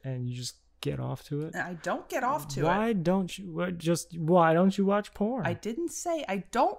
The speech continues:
Speaker 2: watch porn. I said I didn't watch porn,
Speaker 1: Mm-hmm.
Speaker 2: which now I can complete the sentence, until I was twenty-nine.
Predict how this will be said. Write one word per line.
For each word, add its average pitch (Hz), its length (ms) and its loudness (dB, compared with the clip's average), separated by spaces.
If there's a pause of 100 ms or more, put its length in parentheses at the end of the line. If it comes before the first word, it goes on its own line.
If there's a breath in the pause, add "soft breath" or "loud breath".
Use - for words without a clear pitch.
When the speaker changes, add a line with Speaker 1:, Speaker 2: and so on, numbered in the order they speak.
Speaker 2:
watch 156 320 -4
porn. 135 320 -8
I 160 80 -6
said 175 260 -8
I 156 160 -8 (140)
didn't 269 340 0
watch 175 340 0
porn, 151 540 -4
Speaker 1:
Mm-hmm. 131 280 -4 (440)
Speaker 2:
which 175 420 -8
now 175 300 -2
I 262 80 -2
can 226 200 -4
complete 220 540 -6
the 208 80 -12
sentence, 196 720 -6 (720)
until 208 220 -4
I 214 100 4
was 190 720 -8 (320)
twenty-nine. 220 2750 -8